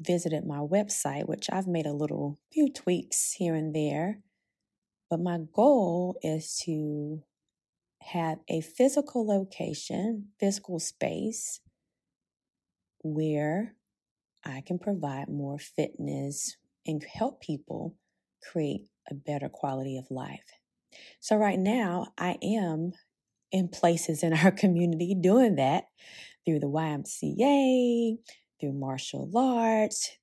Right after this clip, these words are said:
through other connections as well. One day, and I have a date already in place, a goal date, is to be able to have that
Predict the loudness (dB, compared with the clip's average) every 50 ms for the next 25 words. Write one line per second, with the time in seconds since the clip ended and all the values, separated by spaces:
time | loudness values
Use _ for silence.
0 | _ 2 4 4 4 2 -2 -12 _ _ _ _ _ -2 2 2 4 4 2 2
1 | 0 0 0 2 2 2 0 0 -2 -4 -4 -4 -4 -4 -4 -2 -2 -2 -2 -4
2 | -6 -4 -2 0 2 2 0 0 -2 -6 -8 -12 -16 _ _ _ _ _ _ _
3 | _ _ _ _ _ _ _ _ _ _ _ _ _ _ _ _ _ _ _ _
4 | _ -10 -8 -6 -4 -2 2 2 4 4 4 4 4 2 2 2 4 4 4 4
5 | 2 0 0 0 0 0 -2 -2 -2 -2 -2 0 0 2 2 2 2 2 2 0
6 | 0 0 -2 0 0 -2 -4 -6 _ -16 -16 -16 -16 -18 _ _ _ _ _ _
7 | _ _ _ _ _ _ _ _ _ _ _ -4 -2 -2 0 0 0 0 2 2
8 | 2 0 -2 -2 -2 -2 -2 -2 -4 -4 -4 -4 -2 -2 -2 -4 -6 -6 -8 -12
9 | -12 _ _ -10 -8 -6 -6 -2 0 2 2 2 2 -2 -4 -4 -4 -6 -6 -6
10 | -4 -2 0 0 0 0 0 -2 -2 0 0 0 0 0 -2 -4 -12 _ _ -4
11 | -2 -2 0 0 -2 -2 -4 -6 -6 -6 -6 -6 -8 -6 -4 -4 -2 -2 -4